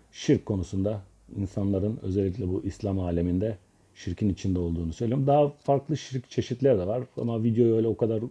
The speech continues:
uzun tutmayacağım. Bu çünkü çok basit, bilinen bir konu. O yüzden bu konuda bir uyarayım dedim. Artık gerisi size kalmış. İyi düşünün bu mavi boncuklardan.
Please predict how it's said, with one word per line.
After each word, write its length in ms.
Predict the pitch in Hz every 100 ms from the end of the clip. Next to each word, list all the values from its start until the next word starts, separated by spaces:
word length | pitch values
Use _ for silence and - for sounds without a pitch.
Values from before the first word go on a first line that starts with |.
| -
uzun 240 | 107 120
tutmayacağım. 400 | 131 120 98 104
Bu 60 | -
çünkü 280 | 120 -
çok 300 | 104 139 131 - _ _ _ _
basit, 440 | 90 104 - 156 - _ _ _ _ _ _
bilinen 420 | 107 110 117 131 131
bir 100 | 110
konu. 360 | - 127 139 139 _ _
O 120 | 120
yüzden 300 | 123 110 113
bu 60 | 110
konuda 360 | - 123 117 95
bir 100 | -
uyarayım 480 | 95 95 95 92
dedim. 240 | 95 117 120 _ _ _ _ _ _ _ _ -
Artık 420 | 135 110 127 110
gerisi 440 | 117 104 - 127 - _ _ _
size 280 | _ 104 113
kalmış. 460 | 107 110 120 - - _ -
İyi 240 | 143 151
düşünün 400 | 143 139 147 143 127 _ -
bu 80 | 113
mavi 300 | 113 110 107
boncuklardan. 640 | 98 95 95 101 101 110